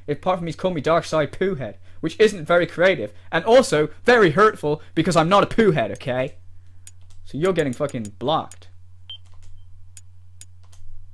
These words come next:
Piece of shit. Okay, I think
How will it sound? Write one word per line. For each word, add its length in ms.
Piece 220
of 100
shit. 400
Okay, 300
I 40
think 260